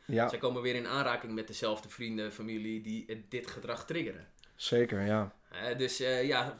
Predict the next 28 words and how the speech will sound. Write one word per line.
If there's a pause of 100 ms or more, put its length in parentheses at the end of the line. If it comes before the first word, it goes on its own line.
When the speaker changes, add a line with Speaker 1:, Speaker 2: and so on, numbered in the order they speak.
Speaker 2:
omring
jezelf
met
like-minded
people,
zeggen
ze
dan
vaak. (760)
Speaker 1:
Absoluut.
Ik
denk
dat
dat
misschien
wel
de
meest
krachtige
is,
hè.
Je
ziet
dat
ook
in
onze
industrie.